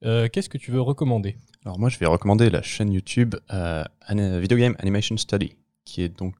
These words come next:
Speaker 2: euh, une vidéo, euh, <laughs> vidéo, une channel, euh, qui parle, euh, d'animation dans le jeu vidéo, peu importe, euh, le style, donc ça, platformer deux D au jeu triple A.
Speaker 1: Ah ouais, c'est vrai qu'on parle beaucoup de films, parce que c'est un peu le, le,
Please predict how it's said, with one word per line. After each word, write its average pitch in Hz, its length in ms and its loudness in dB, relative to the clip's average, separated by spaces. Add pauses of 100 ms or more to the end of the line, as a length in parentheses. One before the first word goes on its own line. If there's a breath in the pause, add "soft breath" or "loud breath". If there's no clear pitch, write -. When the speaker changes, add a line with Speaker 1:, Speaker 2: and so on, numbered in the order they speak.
Speaker 2:
euh, 85 300 2
une 85 200 0
vidéo, 98 520 4
euh, 87 220 4 (280 loud breath)
<laughs> - 280 -18
vidéo, - 160 -14 (600 loud breath)
une 92 140 0
channel, 110 340 6
euh, 90 160 8
qui - 200 -6
parle, 110 340 4
euh, 82 520 0 (340)
d'animation 85 400 -12
dans 90 100 -6
le 85 60 -8
jeu 87 100 -12
vidéo, 90 460 0 (580)
peu - 80 0
importe, 95 420 4
euh, 92 140 4
le 87 100 0
style, 113 300 -4
donc 92 160 -6
ça, 82 440 0 (580)
platformer 92 440 0
deux 87 120 2
D 92 320 6 (100)
au 85 480 0 (320)
jeu - 180 -4
triple 90 340 -4
A. 85 220 2 (300)
Speaker 1:
Ah 123 100 -4
ouais, 123 100 -2
c'est 120 100 -2
vrai 151 100 0
qu'on 117 140 0
parle 110 160 -2
beaucoup 113 240 0
de 107 120 2
films, 165 340 -2
parce - 120 -20
que 110 100 -2
c'est 110 140 -2
un 107 80 2
peu 117 80 0
le, 107 200 4
le, 104 120 0